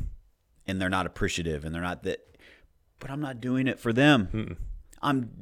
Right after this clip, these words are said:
Speaker 1: I'm giving because I want to give. And here's the conversation. It's so funny you mentioned this.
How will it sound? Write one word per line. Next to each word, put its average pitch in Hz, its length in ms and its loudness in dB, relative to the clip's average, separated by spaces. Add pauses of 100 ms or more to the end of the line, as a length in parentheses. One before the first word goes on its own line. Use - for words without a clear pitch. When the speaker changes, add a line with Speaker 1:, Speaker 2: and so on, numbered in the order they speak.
(120)
Speaker 1:
I'm 117 300 0
giving 147 380 10
because 120 300 2
I 113 80 6
want 110 360 0
to 95 100 -8
give. 92 520 2 (420)
And 110 400 0
here's 170 340 4
the 160 80 2
conversation. 127 600 2
It's 104 160 -6
so 131 200 4
funny 120 220 0
you 110 80 2
mentioned 107 320 -2
this. - 360 -4